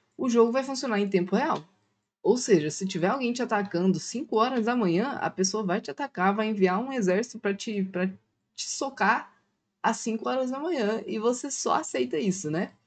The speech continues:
Bom, é, aqui funciona com o sistema de guilds, né? Basicamente, acho que dá pra, deu pra vocês perceberem que a gente tá criando aqui a nossa base de uma certa forma, né? A gente tá movendo todo mundo aqui junto. É, inclusive, se vocês quiserem participar da guild, eu vou deixar ela aqui pra vocês, tá?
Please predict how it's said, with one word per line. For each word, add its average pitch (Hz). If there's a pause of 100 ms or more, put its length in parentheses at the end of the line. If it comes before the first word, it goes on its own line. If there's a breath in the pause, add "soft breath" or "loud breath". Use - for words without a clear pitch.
(360 loud breath)
Bom, 202
é, 185
aqui 220
funciona 277
com 254
o -
sistema 240
de 214
guilds, 190
né? 180
Basicamente, 170 (280)
acho -
que 170
dá 160
pra, 165
deu 165
pra 175
vocês 170
perceberem 175
que 214
a 160
gente 165
tá 165
criando 175
aqui 190
a 147
nossa 156
base 151
de 147
uma 151
certa 143
forma, 214
né? 156
A 156
gente 160
tá 165
movendo 151
todo 202
mundo 185
aqui 175
junto. 185 (560 loud breath)
É, 160
inclusive, 240
se 254
vocês 233
quiserem 190
participar 165
da 160
guild, 156
eu 165
vou 165
deixar 220
ela 190
aqui 180
pra 180
vocês, 156
tá? -